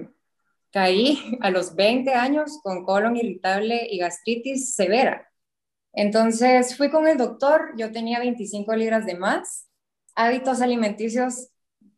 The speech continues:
pésimos, no tenía buenos hábitos definitivamente y ejercicio o actividad física, cero. Mi vida era totalmente diferente a lo que es hoy.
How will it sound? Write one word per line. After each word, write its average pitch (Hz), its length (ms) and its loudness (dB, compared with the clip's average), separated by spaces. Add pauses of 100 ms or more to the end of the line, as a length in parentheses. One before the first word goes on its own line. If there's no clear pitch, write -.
(120)
pésimos, 294 580 0
no 254 180 0
tenía 247 500 0
buenos 214 320 0
hábitos 247 340 -2
definitivamente 202 800 2
y 226 120 2
ejercicio 240 580 -2
o 226 80 6
actividad 190 400 -2
física, 294 440 0 (160)
cero. - 320 2 (800)
Mi 202 180 2
vida 247 400 4
era 247 220 -2
totalmente 220 460 -8
diferente 190 400 -6
a 233 40 -2
lo 226 140 -4
que 165 140 -6
es 165 160 -6
hoy. 170 160 0